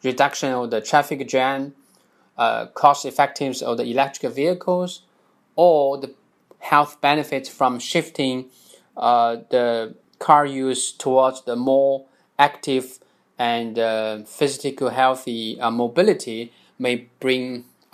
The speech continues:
other, uh, benefit. As I said, yeah, this is, uh, related to the scoping, uh, part of the H I A. So,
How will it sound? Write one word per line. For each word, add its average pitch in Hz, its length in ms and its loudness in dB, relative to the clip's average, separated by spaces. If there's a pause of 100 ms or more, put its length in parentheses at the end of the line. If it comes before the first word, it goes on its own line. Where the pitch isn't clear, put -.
(100)
other, 117 240 -2 (380)
uh, - 400 -12 (340)
benefit. 123 440 -6 (600)
As 147 240 2
I 151 120 4
said, 151 360 4 (120)
yeah, 135 380 2 (100)
this 143 160 0
is, 151 160 0 (240)
uh, 131 140 2 (100)
related 147 320 -2 (140)
to 135 80 -2 (640)
the 170 80 -2 (100)
scoping, 135 920 -2
uh, 117 200 -2 (200)
part 104 280 0 (280)
of 117 240 -4
the 117 80 -4 (160)
H - 40 -4
I 113 160 2 (140)
A. - 160 -12 (340)
So, 127 200 -4